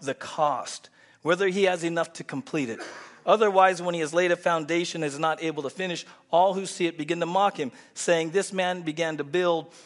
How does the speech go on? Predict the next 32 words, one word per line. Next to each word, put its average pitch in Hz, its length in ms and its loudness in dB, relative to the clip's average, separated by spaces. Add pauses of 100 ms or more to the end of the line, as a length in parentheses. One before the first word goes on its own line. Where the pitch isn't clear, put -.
(140)
and 143 160 -2
was 139 160 -4
not 160 300 0
able 151 480 -4 (160)
to 156 120 -2
finish.'" 160 420 -6 (180)
It's 190 140 -2
called 233 340 0
counting 220 380 -2
the 180 80 -2
cost. - 560 2 (1300)
I've 147 100 -2
been 175 100 -2
in 170 80 -4
ministry 170 300 -4
thirty 175 320 -2
years, 175 320 -2
and 151 100 -6
I've 139 140 -2
had 139 140 -4
the 139 60 -8
privilege 147 520 -6
to 127 240 -6 (540)
officiate 139 760 -6
many 123 240 -4
weddings. 131 560 -2 (680)
Uh, 127 180 -8
prior 190 320 4
to 196 160 0
that, 180 260 4
we 143 100 -2
always 147 460 0